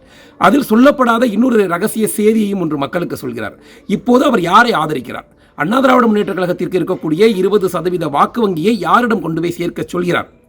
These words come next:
ஒருவேளை நோட்டாவுக்கு ஓட்டு போட போறாரா, ஓட்டு போட சொல்ல போறாரா, இல்ல பாமகவுக்கு ஓட்டு போடுங்கன்னு ரகசியமா சொல்றாரா அப்படிங்கிறதா இங்க இருக்கக்கூடிய கேள்வி. கிட்டத்தட்ட அவர் அவருடைய ராஜதந்திரம் என்னவாக இருக்கிறது என்றால், அண்ணா திராவிட முன்னேற்ற தொண்டர்கள் புரிந்து கொள்ள வேண்டியது, நீங்க பாமகவுக்கு ஓட்டு போட்டுருங்க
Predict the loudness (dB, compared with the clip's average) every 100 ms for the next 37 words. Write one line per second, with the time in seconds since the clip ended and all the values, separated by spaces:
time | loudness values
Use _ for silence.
0 | -8 -4 -2 0 0 0 -2 -2 -4 -6
1 | -8 -8 -4 -2 -4 -10 -6 -2 0 -2
2 | -4 -8 -8 -8 -2 0 0 -4 -20 -6
3 | 0 2 2 0 0 4 4 2 -2 -2
4 | -2 -2 -2 -2 -4 -4 -4 -4 -4 -6
5 | -8 -4 -2 -2 -6 -12 -4 0 0 0
6 | -2 -2 -2 -4 -4 -6 -6 -4 -4 -6
7 | -14 -20 -20 -8 -2 -2 0 0 0 0
8 | -2 -4 0 0 0 0 0 -2 -2 -2
9 | -2 -4 -4 -6 -8 -8 -4 -2 0 -2
10 | -4 -2 -2 -2 -4 -6 -8 -8 -6 -4
11 | -4 -2 -2 0 -2 -6 -8 -2 -2 -2
12 | -10 _ _ _ -8 -6 -6 -8 -4 -2
13 | -2 -2 -4 -4 -4 -6 -8 -8 -8 -8
14 | -8 -10